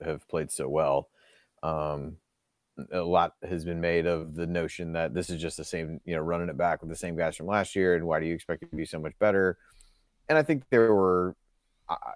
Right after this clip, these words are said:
obviously based on the recruiting rankings, there were high expectations for those guys, but I think they've,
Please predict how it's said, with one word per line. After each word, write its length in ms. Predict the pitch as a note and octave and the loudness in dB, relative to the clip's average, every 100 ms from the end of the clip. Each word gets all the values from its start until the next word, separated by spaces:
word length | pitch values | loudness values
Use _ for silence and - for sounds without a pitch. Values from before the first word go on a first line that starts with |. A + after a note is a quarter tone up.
| - | -2
obviously 280 | G#2 F#2+ F#2 | 0 0 0
based 200 | F#2 F2+ | -2 -2
on 60 | E2 | -4
the 60 | |
recruiting 300 | D2+ A2+ F#2+ | -2 0 2
rankings, 260 | E2 D#2+ E2 | 0 -2 2
there 140 | A#2 | 4
were 100 | F2+ | 4
high 180 | E2+ E2 | 2 -2
expectations 560 | D#2 D2+ E2 G2 - - | -4 -10 -4 -4 -4 -10
for 120 | D#2+ | -8
those 200 | D2+ D2+ | -6 -4
guys, 300 | D#2 D2 D2 | -2 -2 -2
but 160 | F2 | -4
I 60 | E2 | -2
think 240 | - F#2 | -2 -4
they've, 300 | F2+ E2 D2+ | -2 -2 -4